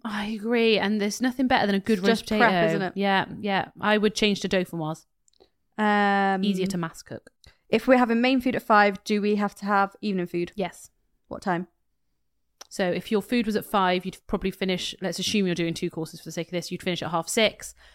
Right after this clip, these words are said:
Speaker 1: half seven, half eight, no earlier than nine. And you do, you do have to have something in the evening,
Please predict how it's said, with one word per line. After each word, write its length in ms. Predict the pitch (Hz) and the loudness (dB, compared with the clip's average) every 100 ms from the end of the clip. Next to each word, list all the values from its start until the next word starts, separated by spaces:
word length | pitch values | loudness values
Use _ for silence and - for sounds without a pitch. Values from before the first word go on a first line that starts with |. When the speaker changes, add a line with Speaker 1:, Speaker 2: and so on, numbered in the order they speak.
| _ _ - | _ _ -8
Speaker 1:
half 100 | 262 | -6
seven, 380 | 262 247 240 - _ | -2 -2 -2 -4 _
half 140 | 226 | -4
eight, 260 | 214 208 - _ - - - | -2 -2 -6 _ -20 -12 0
no 400 | 220 220 226 214 | 4 6 6 6
earlier 260 | 202 190 | 6 4
than 140 | 180 170 | 2 0
nine. 320 | 151 151 156 _ _ _ _ _ _ | -2 -4 -8 _ _ _ _ _ _
And 120 | 202 | 2
you 120 | 214 | 2
do, 180 | 202 196 - - _ | 2 -4 -8 -20 _
you 100 | 208 | -2
do 220 | 196 214 | 4 4
have 240 | 185 180 - | 4 0 -2
to 80 | 160 | -2
have 160 | 170 | -2
something 200 | - 156 | -2 -4
in 60 | 156 | -4
the 80 | 156 | -4
evening, 320 | 147 - - | -6 -8 -8